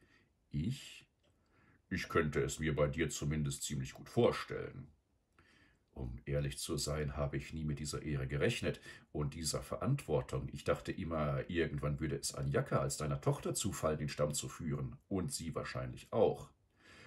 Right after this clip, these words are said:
Du kennst sie doch, sie ist noch lange nicht dafür bereit. Es wäre unvernünftig, ihr diese Bürde aufzutragen, nur weil sie das seit Generationen so getan wurde. Die Blutlinie spielt keine Rolle. Es war immer nur das Naheliegendste,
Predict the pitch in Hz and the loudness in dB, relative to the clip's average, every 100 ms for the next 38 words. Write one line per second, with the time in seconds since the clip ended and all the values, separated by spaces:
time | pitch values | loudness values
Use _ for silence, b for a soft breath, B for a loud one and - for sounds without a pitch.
0 | B - - - 71 78 - 76 67 78 | B -16 -10 -2 0 0 0 0 2 2
1 | - 87 87 - 73 80 90 87 80 82 | 2 -4 -2 -2 2 4 4 2 0 0
2 | 73 80 69 71 67 85 92 - 69 78 | 0 0 0 0 4 6 6 4 -2 0
3 | 80 76 123 143 - 80 85 80 - - | 0 4 8 8 6 4 2 -2 -6 -4
4 | 78 82 78 80 92 82 76 87 113 - | -4 -2 -4 -2 0 2 4 6 6 4
5 | - - - 73 71 71 90 95 82 80 | -4 -4 4 6 6 4 2 4 4 2
6 | 76 71 78 78 76 73 - 87 98 92 | 0 2 0 0 2 2 2 0 0 0
7 | 78 69 - 98 135 107 85 85 78 67 | -2 -2 6 8 8 8 6 6 6 4
8 | - _ _ - B B B - - 101 | -2 _ _ -20 B B B -4 4 6
9 | 196 135 117 101 92 - 85 82 - 76 | 6 8 8 8 6 2 0 -2 2 2
10 | 78 73 - - - - - - - - | 4 4 2 0 -6 -6 -4 -2 0 4
11 | 143 151 143 98 92 65 - 80 85 85 | 4 8 6 6 4 2 0 4 8 8
12 | 82 87 73 73 - 85 | 8 0 -2 -2 0 0